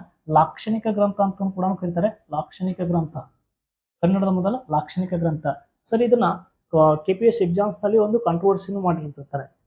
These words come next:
ಈ ಕವಿರಾಜ ಮಾರ್ಗವನ್ನು ಬರೆದವ್ರು ಯಾರು ಅಂತೇಳಿ ಅಮೋಘ ವರ್ಷ ಅಂತ ಪುತ್ತುಂಗ ಅಂತ ಆಪ್ಷನ್ಸ್ ನ ಕೊಟ್ಟಿರ್ತಾನೆ. ಇಲ್ಲಿಕಪ್ಪ ಅಂದ್ರೆ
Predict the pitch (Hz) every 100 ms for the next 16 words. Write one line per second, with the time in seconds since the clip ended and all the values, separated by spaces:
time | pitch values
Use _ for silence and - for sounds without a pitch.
0 | - 220 180 175 202 202 208 214 202 208
1 | 208 175 175 190 180 175 170 160 143 139
2 | 170 196 196 202 196 170 160 180 202 208
3 | 208 202 202 190 - 202 - _ 208 220
4 | 185 185 - 175 220 247 _